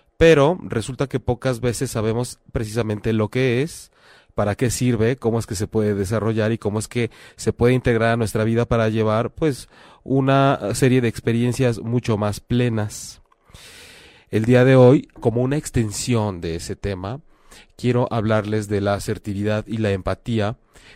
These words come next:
como parte de este grupo. Bueno, asertividad y empatía son dos de las principales competencias sociales que tienen que ver con la inteligencia emocional. Entonces, tenemos que estar al tanto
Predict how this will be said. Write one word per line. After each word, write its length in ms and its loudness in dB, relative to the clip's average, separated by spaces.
como 220 2
parte 360 0
de 120 0
este 500 0
grupo. 540 4
Bueno, 360 2
asertividad 840 0
y 120 -2
empatía 600 0
son 480 0
dos 560 2
de 160 -2
las 140 -2
principales 640 -2
competencias 880 -4
sociales 640 -2
que 100 -12
tienen 220 -8
que 120 -8
ver 120 -4
con 140 -12
la 80 -8
inteligencia 540 -10
emocional. 760 -10
Entonces, 600 -2
tenemos 440 2
que 260 4
estar 280 -2
al 180 -2
tanto 600 -2